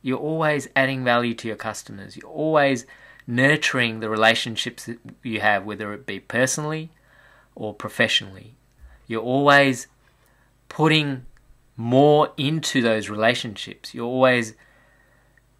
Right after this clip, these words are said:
adding value. And I cannot stress this more because I've seen,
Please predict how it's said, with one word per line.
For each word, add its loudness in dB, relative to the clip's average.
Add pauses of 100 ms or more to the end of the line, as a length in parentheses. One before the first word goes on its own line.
(520)
adding 2
value. 4 (720)
And 2
I 0
cannot 0
stress 0
this -4
more 2
because -6
I've -2
seen, 0